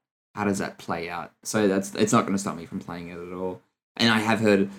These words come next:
a lot of reaction, and this was very polarizing, and that might have been because it came out,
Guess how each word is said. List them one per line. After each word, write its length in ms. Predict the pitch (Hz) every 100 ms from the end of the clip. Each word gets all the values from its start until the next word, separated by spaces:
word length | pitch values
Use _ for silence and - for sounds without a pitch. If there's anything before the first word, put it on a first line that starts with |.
| - _ _ _ _ -
a 60 | 110
lot 160 | 113
of 100 | 104
reaction, 400 | 101 98 - 104
and 100 | 98
this 160 | 101 -
was 100 | 110
very 240 | 113 104
polarizing, 920 | 101 104 101 95 95 92 95 92 92 117 -
and 120 | 113
that 100 | 107
might 200 | 101 101
have 80 | 98
been 100 | 98
because 280 | 98 90 104
it 60 | 98
came 240 | - 98 92
out, 240 | 92